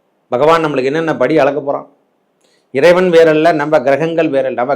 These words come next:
கிரகங்கள் கொடுக்கறது தான் இறைவன் சொல்றது, அவருடைய உபயத ஆர்டர் தான் நம்ம இங்க யூஸ் பண்றாங்க. ரெண்டாயிரத்தி இருபத்தி அஞ்சு என்புன்னு சொல்லக்கூடிய அமைப்பு வந்து ரெண்டு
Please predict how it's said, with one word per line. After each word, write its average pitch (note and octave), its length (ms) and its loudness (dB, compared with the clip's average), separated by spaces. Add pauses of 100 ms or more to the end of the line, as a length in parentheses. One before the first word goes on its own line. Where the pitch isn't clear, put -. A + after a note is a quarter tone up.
கிரகங்கள் E3 400 -4
கொடுக்கறது D3+ 460 -6
தான் F#3 120 -8 (1200)
இறைவன் C#3+ 320 -2
சொல்றது, C#3 320 -6 (100)
அவருடைய A2 300 -8 (120)
உபயத E3 260 0 (180)
ஆர்டர் F3 380 0
தான் G3+ 200 0
நம்ம C3+ 200 -8
இங்க A#2 160 -10
யூஸ் A#2 180 -16
பண்றாங்க. A2 300 -16 (920)
ரெண்டாயிரத்தி F3+ 720 2
இருபத்தி E3 420 0
அஞ்சு D3+ 200 -4 (100)
என்புன்னு C3+ 340 -10
சொல்லக்கூடிய A#2+ 380 -10
அமைப்பு C3 380 -12
வந்து B2+ 160 -14 (920)
ரெண்டு F#3 320 4